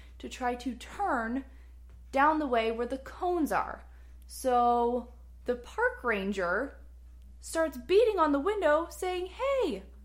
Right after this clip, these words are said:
dude, like, turn the car off. Get out." So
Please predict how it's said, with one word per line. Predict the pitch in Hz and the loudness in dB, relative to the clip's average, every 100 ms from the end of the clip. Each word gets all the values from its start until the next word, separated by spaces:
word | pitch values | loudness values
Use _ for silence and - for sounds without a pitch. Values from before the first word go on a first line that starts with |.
| - | -6
dude, | 415 539 480 226 202 - | 2 4 4 2 -6 -10
like, | 247 | -10
turn | - - 440 | -10 -10 -10
the | 427 | -10
car | - 480 453 | -2 0 2
off. | - - - | 0 -2 -8
Get | - 415 415 | -6 -6 -4
out." | 294 381 427 196 - - - - - - - - - - - - - - - - - - - - - - - - - | -2 0 0 -2 -6 -18 -20 -20 -20 -20 -20 -20 -20 -20 -20 -20 -20 -20 -20 -20 -20 -20 -20 -20 -20 -20 -20 -20 -16
So | - 277 240 233 226 220 | -2 4 8 8 6 2